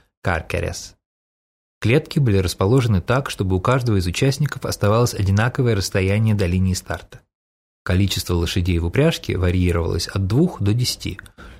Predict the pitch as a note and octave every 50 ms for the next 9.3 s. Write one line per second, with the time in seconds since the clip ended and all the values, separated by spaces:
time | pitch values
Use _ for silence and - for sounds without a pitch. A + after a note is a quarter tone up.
0 | - - F#2 - - F2+ F2+ - F#2 F2+ G#2 A#2 C3+ C#3 C3 G#2 F2+ - G2 F#2
1 | - G2 F2+ F2+ F2 F2 - - F2 - F#2 - G#2+ A2 G#2 - - G2+ - F#2+
2 | F2+ F2+ G2+ G2+ F#2+ - - F#2 F#2+ G2+ G#2+ A2 G#2 F#2+ F2+ F2 F2 F2 E2+ F#2+
3 | F#2 - - F#2+ - - F#2 D#2 - - G2 - - _ _ _ _ - - _
4 | _ - F3+ - - C3+ D3 D3 - D#3 - - - D3+ D3+ D#3 D3+ B2 G2 F2+
5 | F2 G2 A2 A#2+ A#2 - - - - - F2+ D#2+ - - - - _ _ _ _
6 | _ _ _ _ _ _ _ _ _ _ _ _ _ _ _ _ - - B2+ A2+
7 | G#2+ F#2+ F2 E2 F#2 G#2+ C3 C3 - - G2 F#2 - - F2+ F#2+ G2 G2 - F#2
8 | - - - E2+ E2+ - - - F2 F2 F2+ - - F#2 - - F#2 F2 F2 E2
9 | E2 F#2+ A2+ B2 - -